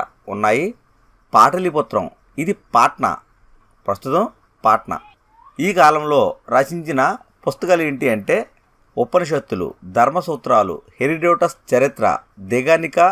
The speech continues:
మధ్యమ నికాయ. ఆ కాలంలో రచించిన పుస్తకాలు,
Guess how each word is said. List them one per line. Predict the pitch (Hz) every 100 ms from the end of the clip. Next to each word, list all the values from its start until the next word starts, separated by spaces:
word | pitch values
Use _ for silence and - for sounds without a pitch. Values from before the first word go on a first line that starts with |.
| 190
మధ్యమ | 117 135 151 147
నికాయ. | 110 101 82 - _ _ _ _ _ _ _ _ _ _
ఆ | 101
కాలంలో | 104 117 135
రచించిన | 131 131 135
పుస్తకాలు, | 123 113 127 131 160